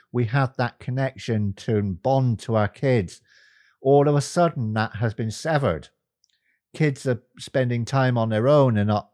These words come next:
having their parents because the parents are going back to the office and going back to work.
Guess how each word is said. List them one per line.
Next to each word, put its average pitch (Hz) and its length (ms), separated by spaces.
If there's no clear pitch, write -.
having 123 240
their 110 120
parents 139 440
because 107 240
the 101 80
parents 117 340
are 113 60
going 110 300
back 104 180
to 104 100
the 98 120
office 135 420
and 98 80
going 98 220
back 95 200
to 101 120
work. 123 420